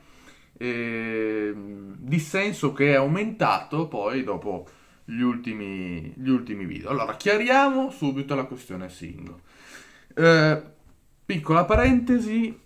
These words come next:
se volete continuare a supportarmi, iscrivetevi al canale se non l'avete ancora fatto, ehm, lasciate mi piace nel caso, eh, effettivamente vi piace il mio video, ehm, attivate la campanella per rimanere sempre aggiornati su quello che pubblico e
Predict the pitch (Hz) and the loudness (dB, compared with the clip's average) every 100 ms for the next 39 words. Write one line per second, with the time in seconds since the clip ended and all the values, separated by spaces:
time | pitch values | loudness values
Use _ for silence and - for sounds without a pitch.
0 | - _ _ _ - - 170 120 - 113 | -20 _ _ _ -6 2 2 2 -2 2
1 | 139 139 120 120 120 131 120 127 139 139 | 4 4 0 -2 0 2 0 -2 -4 0
2 | 170 175 165 170 170 - 117 - 127 127 | 4 4 2 0 -2 -4 -6 0 2 2
3 | 113 107 120 131 120 - 104 107 120 123 | -2 -2 2 2 2 -2 -4 -2 -2 -4
4 | 120 156 185 - 214 214 208 - 202 202 | -4 -2 -2 2 4 4 0 -4 0 2
5 | 196 - 131 127 123 123 120 120 120 120 | 0 0 0 2 0 0 -4 -6 -8 -8
6 | - - _ _ _ - - - 120 120 | -12 -18 _ _ _ -20 -12 -4 -2 2
7 | 143 135 117 87 120 113 107 95 92 113 | 0 2 -2 2 2 2 0 -8 -8 -6
8 | 104 98 - - - - - _ - 87 | -6 -6 -14 -20 -20 -20 -20 _ -14 -12
9 | 85 90 90 90 90 87 85 - - 104 | -12 -12 -14 -16 -16 -18 -20 -20 -16 -12
10 | 90 101 101 107 101 - 92 85 107 - | -10 -6 -6 -6 -8 -6 -6 -4 -6 -6
11 | 104 135 165 214 220 220 226 220 - 104 | -6 -2 -2 -4 -2 0 0 -2 -6 -8
12 | 104 101 190 92 92 87 87 - _ _ | -6 -6 -6 -10 -12 -14 -16 -20 _ _
13 | _ 131 151 160 156 131 113 123 113 131 | _ -4 2 4 4 2 -2 -2 0 0
14 | 131 110 110 110 123 127 - 123 117 101 | 0 -2 -4 -4 -2 -2 -2 -4 -6 -4
15 | 123 127 - - 147 180 247 120 92 113 | -4 -4 -8 -2 0 0 -4 -4 -4 -6
16 | 113 165 - 78 | -4 -4 -4 -6